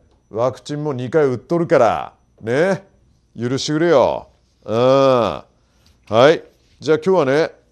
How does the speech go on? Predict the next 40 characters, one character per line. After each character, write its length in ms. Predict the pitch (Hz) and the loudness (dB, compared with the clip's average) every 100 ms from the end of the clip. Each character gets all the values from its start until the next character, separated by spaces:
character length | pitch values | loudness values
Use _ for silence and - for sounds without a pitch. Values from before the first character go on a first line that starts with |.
| _ | _
あ 40 | |
の、 880 | 135 139 139 139 135 131 131 131 - | -2 2 2 0 0 -2 -2 -4 -8
何 340 | 127 131 151 156 | -6 -4 -4 -4
の 380 | 156 156 - - _ _ | -2 -2 -4 -8 _ _
話 200 | 139 147 | -2 0
題 220 | 156 156 | 2 0
か 120 | 160 | 0
っ 80 | 175 | -4
ち 100 | - | -2
ゅ 80 | 180 | -6
う 60 | 170 | -2
と、 520 | 202 196 120 80 - _ | 0 2 2 -2 -10 _
え 60 | 117 | -8
ー、 640 | 117 117 117 113 110 107 - | -6 -4 -4 -4 -6 -8 -8
上 280 | 160 175 175 | -4 -4 -2
級 180 | 196 | -4
東 180 | 180 185 185 | -2 -2 -4
練 160 | 185 | -4
で 160 | 175 175 | -4 -4
実 340 | 120 131 147 | -6 -8 -6
力 200 | 143 143 | -6 -4
を 60 | 156 | -6
維 40 | |
持 180 | 143 165 | -4 -8
し 80 | - | -4
て 80 | 165 | -6
い 80 | |
く 160 | 156 165 | -4 -2
学 220 | 160 160 | 0 -2
習 220 | - 170 | -4 -4
法 140 | 165 180 | -2 -2
っ 20 | |
ち 140 | 180 131 | -4 -8
ゅ 20 | |
う 60 | |
こ 120 | 113 123 | -6 -4
と 80 | |
で 80 | 143 | -4
す 140 | 131 143 | -2 0
わ。 340 | 110 73 52 | 0 0 -8